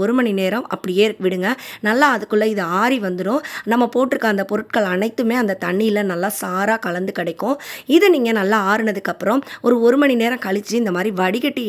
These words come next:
எடுத்துக்கோங்க. அடுத்தது நம்ம தலைக்கு எப்பெல்லாம் ஷாம்பு போடுவோமோ அப்பெல்லாம் இந்த ப்ராசஸை கண்டிப்பா பண்ணணும். இப்ப நம்ம ஷாம்பு போட்டு தான் அலச போறோம். நீங்க ஷாம்பு எந்த ஷாம்புனாலும் இதுக்கு பயன்படுத்தலாம். ஆனா நல்லா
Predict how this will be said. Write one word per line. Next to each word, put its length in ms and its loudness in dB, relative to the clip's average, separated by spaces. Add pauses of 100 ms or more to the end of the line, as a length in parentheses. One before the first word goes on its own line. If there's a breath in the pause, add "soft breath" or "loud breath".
எடுத்துக்கோங்க. 540 -4 (720 loud breath)
அடுத்தது 340 2 (160)
நம்ம 220 0
தலைக்கு 360 0 (220)
எப்பெல்லாம் 360 -2
ஷாம்பு 380 -4
போடுவோமோ 420 -4 (120)
அப்பெல்லாம் 360 -2
இந்த 140 -2 (160)
ப்ராசஸை 400 -6 (100)
கண்டிப்பா 480 -2
பண்ணணும். 380 -2 (320 loud breath)
இப்ப 180 4
நம்ம 220 2
ஷாம்பு 340 -2
போட்டு 280 0
தான் 160 -2
அலச 320 -4
போறோம். 260 0 (320 loud breath)
நீங்க 180 6 (120)
ஷாம்பு 340 0 (180)
எந்த 280 -2
ஷாம்புனாலும் 640 -4
இதுக்கு 280 -6
பயன்படுத்தலாம். 640 -4 (280 loud breath)
ஆனா 100 6 (100)
நல்லா 200 2